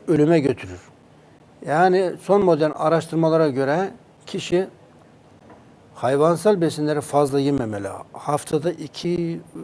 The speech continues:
en fazla üç. Peygamber Efendimiz de zaten aşırı et yemeyin buyurmuştur.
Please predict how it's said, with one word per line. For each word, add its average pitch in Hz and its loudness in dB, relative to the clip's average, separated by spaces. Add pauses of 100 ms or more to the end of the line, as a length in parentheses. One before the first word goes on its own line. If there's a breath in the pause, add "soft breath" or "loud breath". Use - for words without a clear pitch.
(160)
en 190 2
fazla 160 0
üç. 139 -8 (640 soft breath)
Peygamber 165 2
Efendimiz 175 0
de 139 -4
zaten 151 -2
aşırı 151 -6
et 156 -4
yemeyin 120 -4
buyurmuştur. 104 -8